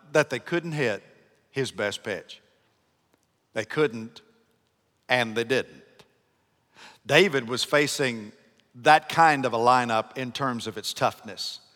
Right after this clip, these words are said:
only worse, because it wasn't a game that was on the line, and this wasn't a game.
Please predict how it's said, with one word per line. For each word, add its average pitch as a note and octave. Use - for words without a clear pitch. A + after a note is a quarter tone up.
only F3+
worse, C#3
because D#3
it D3
wasn't F3
a C3+
game F3
that B2
was B2+
on B2
the A#2
line, C#3
and A#2
this G3+
wasn't A#2
a G#2
game. G#2